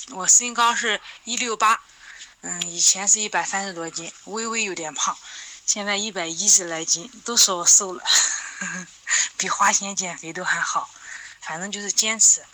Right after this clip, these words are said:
每天站，嗯，也可以把舌苔拍下来，嗯，站桩之前拍下来，嗯，等站桩一个星期以后你再拍，嗯，舌苔都比以前好。嗯，反正就是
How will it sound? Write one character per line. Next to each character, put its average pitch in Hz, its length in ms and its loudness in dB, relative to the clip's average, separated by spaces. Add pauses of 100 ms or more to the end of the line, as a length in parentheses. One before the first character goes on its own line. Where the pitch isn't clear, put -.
(240)
每 160 140 -16
天 208 240 -4
站， 240 220 2 (460)
嗯， 170 400 -12
也 180 120 -12
可 190 200 -8
以 196 180 -2 (280)
把 156 220 -2
舌 170 260 8
苔 214 360 2 (800)
拍 220 180 0
下 196 180 4
来， 160 300 2 (340)
嗯， 170 100 -6
站 214 180 4
桩 214 180 2
之 208 120 6
前 160 260 4
拍 202 180 0
下 196 160 4
来， 151 260 0 (300)
嗯， 160 140 -14
等 165 200 -2
站 220 180 4
桩 208 220 2
一 196 120 -4
个 202 80 -4
星 208 220 2
期 202 140 4
以 180 80 -2
后 202 180 -4
你 170 140 -10
再 196 180 0
拍， 185 320 0 (400)
嗯， 175 140 -16 (440)
舌 202 220 6
苔 220 200 2
都 202 120 -4
比 185 240 -6
以 - 20 -4
前 165 200 2
好。 - 360 0 (800)
嗯， 165 480 -18 (1500)
反 180 260 -8
正 202 160 -10
就 196 120 -8
是 190 220 -8